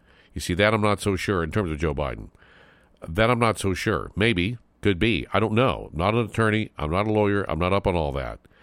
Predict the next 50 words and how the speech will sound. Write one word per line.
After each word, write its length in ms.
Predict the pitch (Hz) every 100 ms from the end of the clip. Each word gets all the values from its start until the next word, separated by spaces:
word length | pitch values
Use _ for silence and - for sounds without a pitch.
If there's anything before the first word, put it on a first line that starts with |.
| - - - _
Again, 240 | - 92 104
I 80 |
keep 240 | 98 113 90
saying 260 | - 107
that 100 | 95
a 20 | 87
lot 180 | 90
of 60 | 107
times 320 | - 117 95
things 240 | - 107 90
that 80 |
are 80 | 82
smarmy 480 | 76 - 107 110 110
and 80 | 90
unethical 640 | 82 107 117 117 117 113 - _ _ _ _ -
aren't 200 | 98 -
necessarily 720 | 98 95 87 - 123 113 98
illegal. 480 | 90 104 92 58 - - - -
Now, 60 | 65
maybe 260 | 85 92
we 140 | 104 107
should 160 | 98
have 200 | 104 101
some 160 | - 98
guardrails 520 | 101 107 98 107 101
and 120 | 92
some 120 | 80
laws 300 | 90 101 104
in 80 | 92
place 240 | 90 107 92
to 80 |
keep 180 | 85 98
this 100 | 101
kind 160 | - 98
of 80 | 92
nonsense 380 | 92 82 95
from 100 | 82
happening 280 | 90 90 82
in 60 | 80
the 60 |
future 480 | 78 120 113 92 85 - - _
if 180 | 110 90
it 80 | 92
is 220 | 110 95
legal. 340 | 107 82 53 -
If 100 | -
it 80 | 76
turns 260 | 101 98
out 200 | 90 90
that, 160 | 90 85